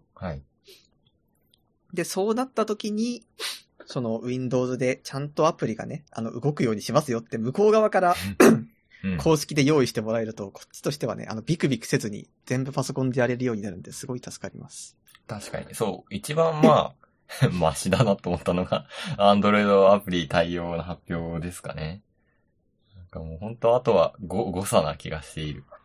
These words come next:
Speaker 1: 「あ、変わりましたっけ？」みたいな。「で、デザインっすよね」みたいな感じがしていて、<coughs> なんだかなっていう感じです。
Speaker 2: なんか正直こう、あらゆる技術が、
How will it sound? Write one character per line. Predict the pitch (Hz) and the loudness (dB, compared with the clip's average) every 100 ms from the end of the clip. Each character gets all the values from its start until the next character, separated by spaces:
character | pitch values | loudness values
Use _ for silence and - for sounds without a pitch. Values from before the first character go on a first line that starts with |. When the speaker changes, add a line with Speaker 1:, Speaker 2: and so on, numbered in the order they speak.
| _ _ | _ _
Speaker 1:
「あ、 | 107 95 104 104 | -8 -6 -6 -4
変 | - | 0
わ | 107 | 0
り | 120 | 0
ま | |
し | 131 | 0
た | 101 | -2
っ | |
け？」 | - - | -2 -10
み | |
た | - | -10
い | - | -10
な。 | 87 | -6
「で、 | 101 | -6
デ | 98 101 | -4 -2
ザ | 117 | 0
イ | 135 127 | 0 -2
ン | |
っ | |
す | 120 - | -4 -4
よ | 69 | -2
ね」 | 65 | -4
み | 64 | -8
た | - | -12
い | |
な | - _ _ _ _ _ _ _ _ _ _ _ _ _ | -16 _ _ _ _ _ _ _ _ _ _ _ _ _
感 | - 80 80 | -12 -10 -10
じ | 78 | -10
が | 80 85 | -12 -14
し | - | -14
て | 80 | -8
い | 80 | -8
て、 | 76 - 90 - _ - 220 - - - _ | -8 -6 -6 -6 _ 2 2 -8 -18 -20 _
<coughs> | _ _ _ _ _ - _ | _ _ _ _ _ -20 _
な | 76 | -8
ん | 71 | -6
だ | 69 | -6
か | 69 | -4
な | 85 82 | 0 0
っ | 69 | -2
て | - | -8
い | |
う | 71 | -6
感 | 73 | -6
じ | 71 | -8
で | 76 71 | -10 -14
す。 | - _ _ _ _ _ _ _ _ _ _ _ _ _ _ _ _ | -16 _ _ _ _ _ _ _ _ _ _ _ _ _ _ _ _
Speaker 2:
な | 139 | -10
ん | 123 | -10
か | - | -10
正 | - 180 | -8 -2
直 | 202 - - | -2 -4 -4
こ | 113 92 | -2 -2
う、 | 135 | 4
あ | |
ら | 143 | 6
ゆ | 247 302 | 8 6
る | 165 | 2
技 | 135 | 2
術 | 151 139 - | 0 -2 -4
が、 | 98 90 | -8 -12